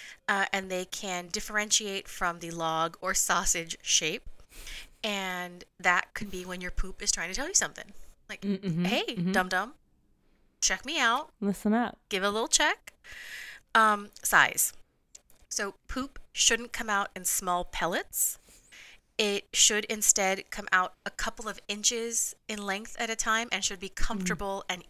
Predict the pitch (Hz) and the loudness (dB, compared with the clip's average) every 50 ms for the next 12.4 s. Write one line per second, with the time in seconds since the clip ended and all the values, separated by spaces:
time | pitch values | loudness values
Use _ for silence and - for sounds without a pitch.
0 | _ - 190 185 180 185 196 185 - - - - - - - - - - - - | _ -14 -10 -4 -4 -4 -4 -2 0 0 0 0 -2 -2 2 2 2 2 2 0
1 | - - - - - - _ _ _ _ - _ _ _ - - - - - - | 0 0 -2 -4 -6 -12 _ _ _ _ -20 _ _ _ -20 -20 -20 -20 -20 -20
2 | - - - - - - - 170 156 160 156 160 - 175 160 160 151 151 143 143 | -20 -20 -20 -18 -12 -6 -4 -2 0 0 0 0 2 2 0 0 0 0 -2 -2
3 | 143 131 - - _ _ - - - - - - _ _ - 226 233 220 208 196 | -4 -6 -8 -12 _ _ -18 -16 -14 -14 -14 -16 _ _ 0 0 0 0 -2 -6
4 | 190 190 - - - _ _ _ _ _ _ _ _ _ - - - 220 - 226 | -12 -14 -14 -16 -18 _ _ _ _ _ _ _ _ _ 0 0 0 2 2 0
5 | 220 220 - 208 185 170 170 - - - 202 202 240 - - 233 214 220 214 208 | 0 0 0 0 0 0 -2 -2 -2 0 0 0 2 2 0 0 0 0 -2 -6
6 | 196 185 180 175 175 175 175 - - _ _ _ _ - 196 175 - - 196 202 | -4 -4 -4 -2 -4 -4 -6 -8 -12 _ _ _ _ -20 -20 -20 -10 -4 -2 0
7 | 196 196 196 196 190 190 190 196 - - - - - - - - - - 330 311 | 2 2 0 -2 -4 -6 -10 -10 -10 -12 -12 -12 -14 -10 -6 -2 0 0 0 -2
8 | - - - - - - _ _ _ - - - - - - - - - - - | -4 -8 -12 -14 -18 -20 _ _ _ -10 -8 -6 -6 -6 -8 -10 -12 -12 -12 -14
9 | - - _ - 254 240 247 - - 240 247 247 226 208 190 190 180 180 180 180 | -16 -16 _ -2 2 2 6 10 10 10 10 10 6 2 2 4 4 4 4 2
10 | - 214 185 185 202 180 175 175 170 202 175 180 175 175 180 - - 196 185 180 | -2 -6 -2 0 0 0 0 -2 -4 -4 -4 -4 -4 -4 -2 -2 -2 -4 -4 -10
11 | - - - - - - - - - - _ - 190 185 220 220 220 220 214 214 | -14 -16 -16 -16 -14 -14 -16 -18 -20 -20 _ -18 -12 -8 -8 -6 -6 -6 -8 -8
12 | 214 214 214 214 214 214 214 - | -8 -10 -10 -10 -10 -12 -12 -14